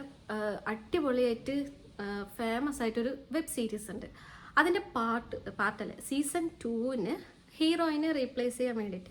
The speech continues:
എന്നെ കോൺടാക്ട് ചെയ്തിട്ടുണ്ടായിരുന്നത്. ഞാൻ അപ്പോഴും പറ-, അവർ കോൺടാക്ട് ചെയ്യുന്ന സമയത്ത് ഞാൻ അവൻ്റെ വെബ് സീരീസ് കാണുന്ന ഒരാളാണ്, ഭയങ്കര എനിക്കിഷ്ടമാണ്. ആ, അവൻ്റെ വെബ് സീരീസിനെ, ആ,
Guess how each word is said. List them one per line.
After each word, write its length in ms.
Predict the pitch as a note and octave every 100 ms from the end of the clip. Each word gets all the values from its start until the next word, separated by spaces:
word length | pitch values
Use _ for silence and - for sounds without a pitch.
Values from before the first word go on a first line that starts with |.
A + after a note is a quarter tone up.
| C4
എന്നെ 160 | C#4 D#4+ A#3
കോൺടാക്ട് 360 | G#3 F#3+ F#3+
ചെയ്തിട്ടുണ്ടായിരുന്നത്. 680 | A3 G3 G3+ G3 F#3+ - A#3+ - - - - - B3+
ഞാൻ 120 | D4 E4
അപ്പോഴും 400 | - B3+ C4 D4+ D#4
പറ-, 220 | A#3+ G3+
അവർ 100 | A#3 D#4+ C#4+
കോൺടാക്ട് 300 | B3+ C4+ C#4
ചെയ്യുന്ന 200 | D4 D#4
സമയത്ത് 240 | C4 A#3+ D#4 E4+
ഞാൻ 100 | F4+ E4+
അവൻ്റെ 240 | D#4 F4 A#3+ C4
വെബ് 160 | C4
സീരീസ് 280 | D4+ C#4+ D4 D4+
കാണുന്ന 300 | A#3+ A3+ B3+ B3+
ഒരാളാണ്, 320 | A#3 A3 A#3 A#3+
ഭയങ്കര 220 | G#3+ G#3+
എനിക്കിഷ്ടമാണ്. 720 | A3 A3 - - A3 F#3+ A3 D#4+ - - - -
ആ, 40 | F#3+ G3+ G3
അവൻ്റെ 180 | A3 A#3
വെബ് 160 | F#3+ -
സീരീസിനെ, 400 | G#3 A3 A#3 A#3 A3 - -
ആ, 20 | -